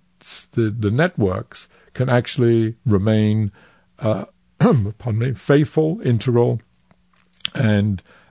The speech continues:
uh, still be delivering the kinds of things they have to deliver to keep you alive. And what you discover from these calculations is, first of all, the quarter power law for lifespan,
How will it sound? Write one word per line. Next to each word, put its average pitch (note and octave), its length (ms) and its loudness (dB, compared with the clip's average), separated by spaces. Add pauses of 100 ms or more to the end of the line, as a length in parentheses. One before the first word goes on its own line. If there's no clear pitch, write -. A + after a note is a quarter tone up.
(100)
uh, A#2 140 0
still B2 280 2
be G#2+ 180 2
delivering G#2 540 2
the F#2 80 -2
kinds G#2+ 300 -2
of F#2+ 80 -6
things G#2 220 0
they F#2+ 100 2
have A#2 200 0
to A2 100 -4
deliver F#2+ 320 -2
to - 200 -16
keep G#2+ 260 -6
you G#2 140 0
alive. F#2 540 -4 (580)
And A#2 380 0
what D3+ 220 2
you G3 80 0
discover B2 640 0
from G#2+ 240 -6
these G2+ 180 -6
calculations G#2 840 -6
is, A#2+ 120 -10
first D3 320 -2
of G2+ 100 0
all, G#2+ 300 2 (120)
the - 80 -4
quarter A#2 300 2
power G#2 300 2
law G2 400 4
for F#2+ 340 -4
lifespan, A#2+ 720 -6